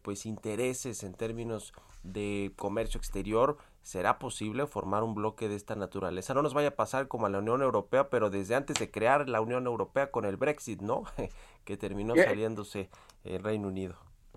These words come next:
Speaker 2: Sí, mira, definitivamente no es fácil. Todo esto son, como te insisto, e incluso en la Unión Europea se llevaron, o sea, no recuerdo de memoria, pero años, años, vamos a decir ahí,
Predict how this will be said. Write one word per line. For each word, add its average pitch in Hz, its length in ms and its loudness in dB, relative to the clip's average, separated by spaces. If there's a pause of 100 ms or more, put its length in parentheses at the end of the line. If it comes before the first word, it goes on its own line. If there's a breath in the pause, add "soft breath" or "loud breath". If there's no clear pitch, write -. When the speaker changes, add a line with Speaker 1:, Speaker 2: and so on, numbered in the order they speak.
(880)
Speaker 2:
Sí, 214 360 4
mira, 165 360 8
definitivamente 202 920 2
no 175 140 -2
es 160 80 -2
fácil. 202 640 4
Todo 175 300 2
esto - 240 -6
son, 160 220 -2
como - 200 -4
te 139 160 -4
insisto, 151 460 0
e 156 80 4
incluso 123 560 0
en 113 100 0
la 110 80 0
Unión 117 260 0
Europea 120 560 4
se 127 80 -8
llevaron, 110 480 -4 (120)
o 101 180 -6
sea, 98 260 -6 (440)
no 113 160 -2
recuerdo 107 420 -4
de 113 60 0
memoria, 196 500 8
pero 135 300 2
años, 156 500 8
años, 143 380 2 (500)
vamos 123 160 -18
a 127 40 -14
decir 131 260 -2
ahí, 123 480 -2